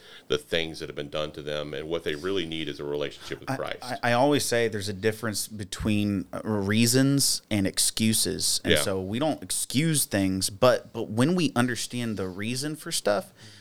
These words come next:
Speaker 2: it gives us, uh, the ability to be way more gracious, and it gives us the ability to do something about the reason.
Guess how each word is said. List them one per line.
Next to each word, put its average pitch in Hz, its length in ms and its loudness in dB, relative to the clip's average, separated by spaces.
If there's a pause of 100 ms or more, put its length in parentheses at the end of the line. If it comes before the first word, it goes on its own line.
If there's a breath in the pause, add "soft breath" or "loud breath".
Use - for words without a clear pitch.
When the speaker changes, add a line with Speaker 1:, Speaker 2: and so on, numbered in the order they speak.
(120)
Speaker 2:
it 117 80 4
gives 123 240 4
us, 107 220 0 (180)
uh, 117 40 6
the 104 240 0
ability 104 540 -2
to 135 160 -6
be 101 160 0
way 98 320 4
more 143 220 -2
gracious, 107 640 -4 (340 loud breath)
and 110 140 6
it 101 40 0
gives 101 200 0
us 101 120 0
the 110 120 -4
ability 98 400 -2
to - 120 -6
do 104 280 4
something 95 640 2
about 104 340 2
the 110 100 0
reason. 98 600 -4